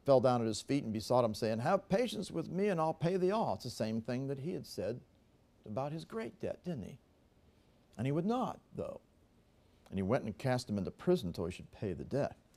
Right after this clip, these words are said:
<coughs> Well, he didn't show mercy on the guy. What's gonna happen to him?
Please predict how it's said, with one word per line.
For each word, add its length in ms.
<coughs> 60
Well, 140
he 100
didn't 180
show 180
mercy 280
on 120
the 80
guy. 460
What's 160
gonna 120
happen 300
to 60
him? 280